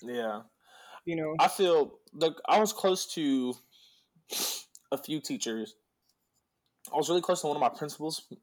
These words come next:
Speaker 1: um, uh, Mister Gorham, and he was, like, older. He had, like, two young kids. At the time I'm in high school,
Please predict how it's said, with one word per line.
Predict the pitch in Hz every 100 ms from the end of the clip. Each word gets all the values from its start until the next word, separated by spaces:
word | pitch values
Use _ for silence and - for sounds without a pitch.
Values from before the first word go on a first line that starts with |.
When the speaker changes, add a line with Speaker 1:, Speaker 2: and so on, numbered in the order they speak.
| -
Speaker 1:
um, | 127 110 101 104 110 _ _ _ _ _ _ _ _ _
uh, | - 127
Mister | 120 143 -
Gorham, | 123 110 127 139 117 107 - -
and | 120
he | 190
was, | 180 117
like, | 107 - -
older. | - 107 104 104
He | 117
had, | 160
like, | 131 110
two | - 123
young | 117 120 113
kids. | - 110 110 110 107 -
At | 143
the | 156
time | - 170 170
I'm | 139 151 165
in |
high | 156 156
school, | - 160 151 151 156